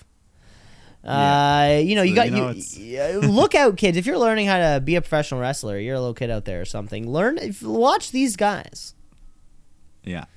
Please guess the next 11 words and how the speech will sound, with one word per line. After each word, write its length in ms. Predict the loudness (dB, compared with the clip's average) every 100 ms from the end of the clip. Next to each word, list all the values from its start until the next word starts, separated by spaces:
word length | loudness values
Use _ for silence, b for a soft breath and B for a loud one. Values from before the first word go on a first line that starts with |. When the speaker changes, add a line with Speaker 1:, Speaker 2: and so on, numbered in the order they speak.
| -20
Speaker 1:
it's 160 | -20 -16
an 100 | -14
art. 360 | -14 -16 -20 -4
Speaker 2:
And 160 | -2 -2
heed 480 | -2 2 4 4 2
our 380 | 0 2 2 2
Speaker 1:
Certainly. 40 |
Speaker 2:
advice 680 | 2 2 2 2 -2 -14 -16 -8
too. 240 | -6 -6 -12 -20 _ -20 _ _ _ _ _ -20 _ -20 -16
Speaker 1:
<laughs> 760 | -16 -8 -6 -4 -6 -8 -10 -10 -18 B B B B B B B
Yeah, 240 | -4 -4